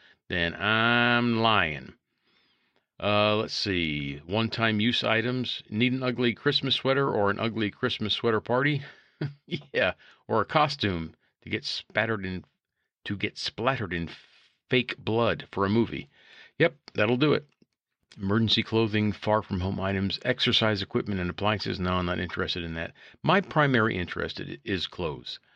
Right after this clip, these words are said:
Uh, broken in clothes, kids' clothes, no hoarding, no salespeople. Thrift stores op-,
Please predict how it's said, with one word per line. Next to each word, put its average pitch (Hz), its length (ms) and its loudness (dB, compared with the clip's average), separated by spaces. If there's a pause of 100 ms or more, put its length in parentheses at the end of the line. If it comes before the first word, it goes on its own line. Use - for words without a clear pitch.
(480)
Uh, 92 220 -4
broken 120 360 0
in 120 180 2
clothes, 110 580 0
kids' - 320 -2
clothes, 104 540 0
no 123 320 2
hoarding, 107 420 2
no 113 160 2
salespeople. 95 880 -2 (720)
Thrift 143 400 -2
stores 110 440 2
op-, 117 280 0